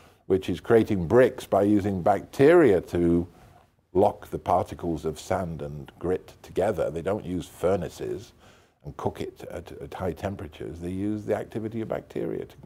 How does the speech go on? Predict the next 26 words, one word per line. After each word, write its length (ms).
to 80
create 380
the 140
solidity 500
of 100
the 100
brick, 320
which 240
is, 240
that's 220
what 100
I 140
enjoy 300
most 360
about 320
it, 160
is 160
this, 400
uh, 220
let's 180
just 200
rethink 440
the 80
problem 500
we've 200
got 220